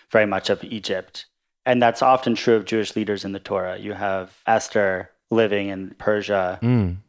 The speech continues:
Speaker 1: but also being concealed in her Jewishness. And of course, Moses, most iconically, is raised in Pharaoh's palace. And Maimonides is named after Moses. But from Moses to Moses, there was no one like Moses. So that,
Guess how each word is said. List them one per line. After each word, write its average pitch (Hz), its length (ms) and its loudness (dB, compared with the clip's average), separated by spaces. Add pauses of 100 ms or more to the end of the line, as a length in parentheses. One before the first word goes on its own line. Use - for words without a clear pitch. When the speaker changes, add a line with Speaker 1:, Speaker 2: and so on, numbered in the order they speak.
(120)
Speaker 1:
but 117 180 4
also 107 420 2
being 98 680 -6
concealed 110 480 2
in 98 80 -6
her 95 140 -8
Jewishness. 98 640 -4
And 107 100 -4
of - 140 -8
course, 107 260 0
Moses, 104 580 -2
most 101 360 -4
iconically, 101 680 -4
is 95 140 -8
raised 95 380 -6
in 95 140 -8
Pharaoh's 92 720 -4
palace. 110 640 2 (280)
And 113 160 0
Maimonides 110 640 -2
is 95 140 -8
named 104 200 -2
after 92 300 -6
Moses. 101 640 -6
But 101 140 -6
from 104 140 -6
Moses 98 340 -4
to - 100 -8
Moses, 95 360 -4
there 95 120 -4
was 95 160 -6
no 98 120 -6
one 95 100 -8
like 92 180 -10
Moses. 104 340 -6
So 104 260 0
that, 131 220 2